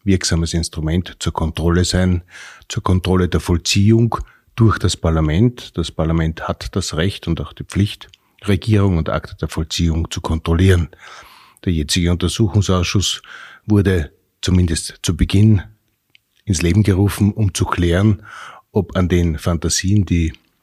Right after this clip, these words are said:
der ehemalige Vizekanzler und F-P-Ö-Parteiobmann Strache auf Ibiza von sich gab, irgendetwas dran ist.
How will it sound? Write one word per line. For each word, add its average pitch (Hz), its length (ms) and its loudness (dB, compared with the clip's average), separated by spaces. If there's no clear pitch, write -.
der 87 120 0
ehemalige 87 440 0
Vizekanzler 90 960 0
und 90 140 -4
F-P-Ö-Parteiobmann 87 800 -4
Strache 87 480 -4
auf 98 220 -6
Ibiza 104 560 0
von 98 240 0
sich 104 200 0
gab, 85 400 0
irgendetwas 80 520 -4
dran 73 260 -8
ist. - 180 -14